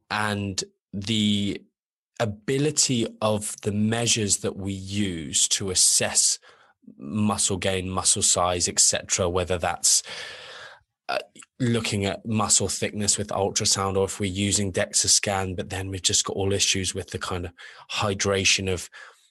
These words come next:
fat-free mass and fat mass altering the results. Like, it's a big deal. But y-, you talk about this,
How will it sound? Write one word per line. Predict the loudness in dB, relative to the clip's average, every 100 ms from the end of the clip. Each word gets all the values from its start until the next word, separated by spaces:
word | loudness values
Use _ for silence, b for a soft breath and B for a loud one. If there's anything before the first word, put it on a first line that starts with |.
| B _ -12 -6
fat-free | -2 -2 -2 0 0
mass | 0 2 2
and | 2 -2 -2
fat | -2 -4 -2
mass | -2 2 2 0 _
altering | 0 0 2 0 0
the | 0
results. | 0 2 2 2 0 0 B B B
Like, | -4 -2 -2
it's | 2 0 0
a | -4
big | -2 -4 -2
deal. | -2 -2 -4 -8 _ _ _ _ _ _ -6
But | -4 -4
y-, | -6 -8
you | -8 -4
talk | 0 2 2 0
about | 0 0 -2
this, | 0 0